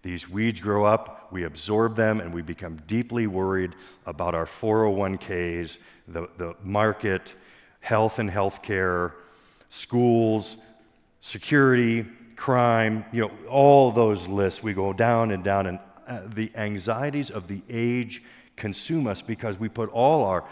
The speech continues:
our hope and our trust in, uh, our leaders and our, our abilities that we can fix these things.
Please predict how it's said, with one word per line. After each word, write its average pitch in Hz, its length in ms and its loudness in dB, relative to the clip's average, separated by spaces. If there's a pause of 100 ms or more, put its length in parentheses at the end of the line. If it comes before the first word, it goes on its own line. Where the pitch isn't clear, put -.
(260)
our 90 180 -2
hope 170 500 2 (280)
and 113 160 -2
our 92 160 2
trust - 640 0 (320)
in, 123 320 -4
uh, - 320 -14 (320)
our 123 220 2
leaders 127 720 2
and 123 260 2
our, 117 220 2
our 127 260 6
abilities 131 680 6
that 135 120 4
we 202 240 6
can 226 220 0
fix - 380 -2
these 127 360 0
things. 85 920 -8